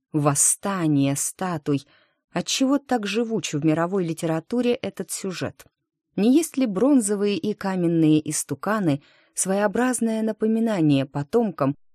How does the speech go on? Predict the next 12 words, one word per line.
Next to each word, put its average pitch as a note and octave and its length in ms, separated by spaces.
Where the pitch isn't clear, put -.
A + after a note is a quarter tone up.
что - 220
ничего C4 500
неправильного C#3+ 840
в D3+ 80
истории D3+ 760
не F3+ 320
было? C3+ 420
Все - 320
было F#3 560
так, G3 380
как F#3+ 260
было, D#3+ 460